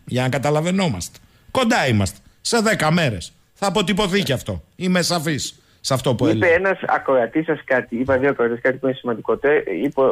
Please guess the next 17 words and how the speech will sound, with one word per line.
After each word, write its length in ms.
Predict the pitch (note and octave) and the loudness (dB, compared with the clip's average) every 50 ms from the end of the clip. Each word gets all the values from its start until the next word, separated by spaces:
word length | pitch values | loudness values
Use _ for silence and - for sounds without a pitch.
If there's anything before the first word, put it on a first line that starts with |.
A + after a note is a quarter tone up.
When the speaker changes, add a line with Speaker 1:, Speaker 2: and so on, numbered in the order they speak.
| - - - | 2 0 -2
Speaker 2:
ένας 200 | A2+ B2 B2 A#2+ | -2 0 -2 -4
ακροατής 400 | - - - A2+ A2 - - B2 | -4 -2 -2 0 0 0 -2 -2
σας 240 | - A#2+ G#2+ - - _ _ _ _ | -2 -4 -6 -6 -10 _ _ _ _
περί 380 | - B2 A#2 G#2+ A2 G#2 - - - - - - _ - - | 0 0 2 2 2 0 -2 -4 -12 -18 -20 -20 _ -8 -2
νόμιμης 380 | B2+ B2 C3 C#3 C#3 C#3 C3 - | 0 2 2 2 2 0 -2 -2
και 120 | - B2 | -2 -2
παράνομης 400 | - - A#2+ B2 C3 C3 A#2 A#2+ | 0 0 0 0 0 -2 -2 -4
μετανάστευσης. 680 | A#2 G#2+ - A2 A#2 G#2+ F#2 - - - - - - _ _ _ - - | -4 -2 -2 -2 -2 -2 -4 -6 -8 -16 -16 -16 -18 _ _ _ -12 -10
Σωστό 260 | - - - F#3+ G3 | -6 -2 0 2 2
είναι 120 | D3 A2+ | 2 0
αυτό. 300 | F#2 - - E2+ - - _ _ _ _ _ _ - | -2 -4 -6 -8 -8 -8 _ _ _ _ _ _ -4
Αλλά 200 | B2 A#2+ B2 A#2 | 0 0 0 2
πρέπει 280 | - G3 A#3+ - - | 2 0 0 0 0
να 80 | C4 A3 | 0 2
αναρωτηθούμε 540 | F#3+ E3 D3 C#3 C3 C3 C3 - G3 G#3 G3+ | 2 2 2 2 2 0 -2 -2 -2 -2 0
το 80 | - | 0
εξής. 420 | D#3+ D3 - - D#3 B2 - - | -2 -2 0 0 0 0 -2 -4